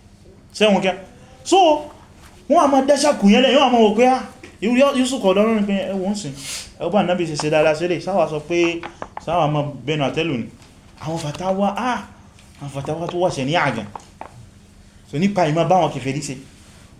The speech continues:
Kí ló dé? Bá wọn ṣe. Bá wọn ṣe ń bí ọdún wọn. Yọ sí wọn, jẹ́ kán rí ẹwà Islam. Ah, ah.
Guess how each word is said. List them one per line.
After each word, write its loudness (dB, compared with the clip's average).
Kí -4
ló 0
dé? -2
Bá 2
wọn 6
ṣe. 4
Bá 4
wọn 4
ṣe 4
ń 2
bí 2
ọdún 4
wọn. 4
Yọ 4
sí 4
wọn, 4
jẹ́ 2
kán 6
rí 6
ẹwà 4
Islam. 2
Ah, 0
ah. -2